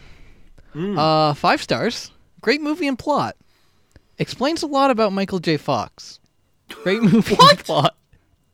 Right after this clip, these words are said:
Speaker 1: Are you commenting on the fact that he has Parkinson's?
Speaker 2: Yeah, like, are you, do you think, one, he actually took all that
Speaker 1: Parkinson's?
Speaker 2: cocaine, and two, that's why he has <laughs> Parkinson's disease?
Speaker 1: I don't know.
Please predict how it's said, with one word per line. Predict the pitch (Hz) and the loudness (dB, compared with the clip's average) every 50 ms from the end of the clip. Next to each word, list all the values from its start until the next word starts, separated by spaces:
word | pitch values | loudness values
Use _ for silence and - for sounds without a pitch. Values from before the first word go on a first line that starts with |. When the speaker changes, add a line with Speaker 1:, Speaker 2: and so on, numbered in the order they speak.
| _ _ _ _ _ _ _ _ _ _ _ _ _ _ - 240 - - - - - - _ - | _ _ _ _ _ _ _ _ _ _ _ _ _ _ -14 -14 -14 -16 -18 -18 -20 -20 _ -10
Speaker 1:
Are | - | -10
you | 381 466 453 | -8 -8 -10
commenting | - - - 440 466 466 494 494 - 508 | -6 -4 -2 -2 -2 -2 -6 -6 -6 -8
on | 494 466 480 494 480 480 466 | -6 -4 -4 -4 -2 -4 -6
the | - | -6
fact | - 427 440 480 - | -4 -6 -6 -6 -8
that | - 494 494 | -14 -14 -8
he | 466 453 | -6 -6
has | 427 403 | -6 -6
Parkinson's? | - _ - - 190 185 196 330 - - | -10 _ -16 -12 -10 -10 -10 -8 -6 -6
Speaker 2:
Yeah, | 294 359 403 - 554 - 784 784 | -4 -4 -4 -6 -10 -14 -16 -14
like, | 370 370 - - - - - - _ _ _ _ _ - - - _ _ _ | -12 -12 -12 -14 -16 -20 -20 -20 _ _ _ _ _ -20 -20 -20 _ _ _
are | - 214 | -2 -2
you, | 226 262 294 311 440 - - - _ - - _ _ _ - - - - - - - - - - - _ _ _ _ _ _ _ _ _ _ _ _ _ _ _ _ _ _ _ _ _ - - - - - | -2 -2 -4 -6 -6 -10 -18 -20 _ -20 -20 _ _ _ -18 -18 -18 -18 -20 -20 -20 -20 -20 -20 -20 _ _ _ _ _ _ _ _ _ _ _ _ _ _ _ _ _ _ _ _ _ -20 -20 -20 -16 -8
do | - 165 | -2 0
you | 196 247 | 0 0
think, | 262 - - 339 - - | 0 0 -2 -2 -2 -4
one, | - 208 208 233 269 311 | 0 4 6 6 6 6
he | 381 359 285 | 4 2 2
actually | 254 277 285 - - 320 269 214 | 0 0 0 -2 -4 -4 -4 -4
took | - - - 220 220 | -6 -6 -4 -4 -4
all | - 254 269 | -4 -4 -4
that | 349 - - | -4 -4 -6
Speaker 1:
Parkinson's? | 294 403 403 | -4 -4 -2
Speaker 2:
cocaine, | 269 247 - - 233 208 208 220 247 262 | -2 -4 -2 0 2 2 2 2 0 0
and | 247 233 214 - _ | -2 -4 -6 -8 _
two, | - - - 226 247 | -10 -8 -6 -4 -4
that's | 240 233 233 220 - | -4 -6 -8 -10 -2
why | - 240 302 254 233 | 2 2 4 4 4
he | 220 220 | 2 0
has | 226 220 226 226 - - | -2 -4 -4 -4 -6 -12
<laughs> | - | -20
Parkinson's | - - - 214 220 240 - - 415 427 - - 453 403 403 - - | -20 -14 -12 -12 -12 -12 -12 -14 -14 -14 -14 -14 -14 -14 -14 -16 -18
disease? | - 494 480 - - 539 539 554 554 508 466 440 - _ _ _ _ _ _ _ _ _ _ _ _ _ _ _ _ _ _ _ _ _ _ - | -20 -20 -20 -20 -20 -20 -20 -20 -18 -18 -18 -20 -20 _ _ _ _ _ _ _ _ _ _ _ _ _ _ _ _ _ _ _ _ _ _ -10
Speaker 1:
I | 120 120 113 110 | -6 -6 -4 -4
don't | 104 98 92 92 | -4 -6 -8 -10
know. | 92 90 90 90 90 90 90 | -10 -12 -12 -12 -14 -16 -18